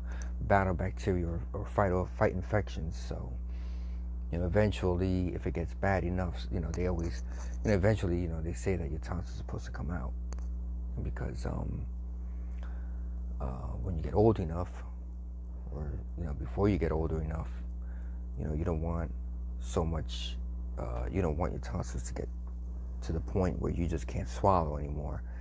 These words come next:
and then emergency surgery is needed. But, uh,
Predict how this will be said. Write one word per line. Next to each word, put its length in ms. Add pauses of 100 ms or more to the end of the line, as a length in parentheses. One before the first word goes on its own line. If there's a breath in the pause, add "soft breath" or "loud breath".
(400 loud breath)
and 220
then 220
emergency 480
surgery 460
is 100
needed. 340 (2750 loud breath)
But, 160
uh, 240